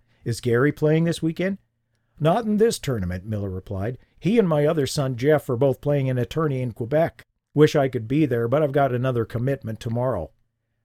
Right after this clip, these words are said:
The cameraman gave them a one minute to air warning, and they quickly discussed a few points. It didn't take long for Lee to get comfortable, analyzing some of the standout shots and offering a verbal instant replay the cable company couldn't provide on video.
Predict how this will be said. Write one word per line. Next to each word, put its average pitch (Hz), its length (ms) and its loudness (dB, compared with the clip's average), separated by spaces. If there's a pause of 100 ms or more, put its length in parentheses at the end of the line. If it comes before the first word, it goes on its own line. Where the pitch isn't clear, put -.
The 117 80 -8
cameraman 117 540 0
gave 120 220 0
them 113 160 -2
a 107 60 -2
one 120 300 -2
minute 123 260 -2
to 110 160 -4
air 120 180 2
warning, 107 460 -2
and 110 140 -4
they 110 120 -2
quickly 131 380 -2
discussed 113 420 -6
a 98 40 -8
few 104 180 -10
points. 101 460 -10 (400)
It 160 100 -2
didn't 202 220 0
take 139 220 0
long 123 320 0
for 110 140 -6
Lee 120 200 -2
to 101 80 -6
get 107 240 -6
comfortable, 107 640 -6
analyzing 120 600 0
some 123 180 -4
of 110 100 -4
the 104 60 -6
standout 107 500 -4
shots 151 580 0
and 101 140 -4
offering 104 380 -6
a 98 80 -4
verbal 117 460 0
instant 117 440 -6
replay 113 460 -2
the 101 80 -6
cable 120 280 -2
company 107 380 -6
couldn't 123 300 -4
provide 98 360 -4
on 92 160 -6
video. 92 440 -4